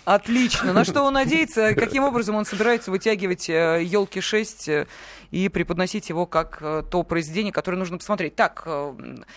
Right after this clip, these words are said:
Speaker 1: восемь восемьсот двести ровно девяносто семь ноль два. Э, и, кстати, у нас остается буквально три минуты.
Speaker 2: Да.
Speaker 1: Стас, м,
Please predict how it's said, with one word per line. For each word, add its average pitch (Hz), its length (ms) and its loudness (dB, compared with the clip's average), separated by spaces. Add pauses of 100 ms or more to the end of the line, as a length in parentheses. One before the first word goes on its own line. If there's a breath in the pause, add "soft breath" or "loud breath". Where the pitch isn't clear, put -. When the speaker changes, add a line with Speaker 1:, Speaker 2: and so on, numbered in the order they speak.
(300 loud breath)
Speaker 1:
восемь 254 400 0
восемьсот 254 380 -2
двести 202 300 -6
ровно 175 240 0
девяносто 180 400 -4
семь 180 180 -8
ноль 196 140 -2
два. 214 600 4
Э, 151 40 -4
и, 220 200 -6
кстати, - 300 -4
у 190 40 -6
нас 196 140 -6
остается 208 320 -4
буквально 185 460 0
три 196 240 -4
минуты. 175 460 -2
Speaker 2:
Да. 107 180 0
Speaker 1:
Стас, 147 380 -2
м, 151 160 -8